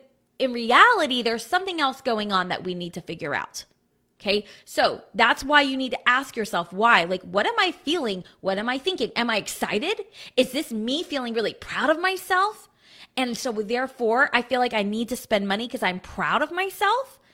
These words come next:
And so then what you're really feeling is, like, pride and happiness and excitement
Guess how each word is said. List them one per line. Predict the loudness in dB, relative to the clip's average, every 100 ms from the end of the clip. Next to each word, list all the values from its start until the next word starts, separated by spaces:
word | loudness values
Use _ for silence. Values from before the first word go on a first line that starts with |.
| _ -20 -6
And | -4 2
so | 2 2
then | 4 4 4
what | 0 -2
you're | -4
really | -2 -2 -2
feeling | -4 -6 -4 -4
is, | -4 -2
like, | -2 -4 _ _
pride | -12 -4 0 2 2 -2 -6 -8
and | -6 -6 -6
happiness | -8 -4 -4 -4 -4 -4 -6 -8
and | -8
excitement | -6 0 0 0 -6